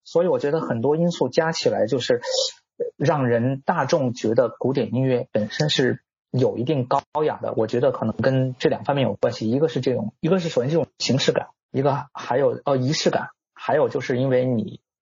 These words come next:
所有的这些演奏乐器需要一个很长时间的一个锻炼，它的门-，演奏门槛非常的高，不是常人所能企及的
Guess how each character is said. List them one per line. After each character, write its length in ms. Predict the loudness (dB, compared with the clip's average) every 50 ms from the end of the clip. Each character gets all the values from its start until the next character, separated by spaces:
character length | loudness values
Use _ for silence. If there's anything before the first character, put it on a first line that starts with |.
| _ _ _ _ _ _ _ -16
所 280 | -16 -6 -2 0 0 2
有 60 | 2
的 100 | 0 -2
这 120 | -2 -2
些 120 | -2 0 0
演 140 | -2 -2
奏 140 | -2 -2 0
乐 140 | 0 0 0
器 160 | -2 -6 -8
需 200 | -8 -4 -2 0
要 120 | 0 2 2
一 60 | 0
个 100 | -2 -2
很 220 | -2 -2 -2 -2
长 260 | -2 -2 0 0 0
时 180 | 0 0 0 2
间 120 | 2 0
的 60 | 0 0
一 40 |
个 80 | -2 0
锻 160 | 0 0 0
炼， 160 | 2 0 0
它 140 | 0 -2 0
的 60 | 2
门-， 200 | 2 2 0 0 0
演 240 | 0 0 0 0 0
奏 160 | 0 0 0
门 180 | 2 2 0 0
槛 200 | 0 -2 -4 -2
非 120 | -2 -2
常 160 | -2 -2 -2
的 60 | -2 0
高， 240 | 0 0 -2 -2 -6 _
不 120 | -2 0
是 140 | 0 0 0
常 260 | -2 0 -2 0 2
人 140 | 2 2 0
所 180 | 0 0 0 2
能 140 | 2 0 0
企 260 | -2 -2 -2 -2 -2
及 180 | -2 -2 0 0
的 220 | 0 0 0 -4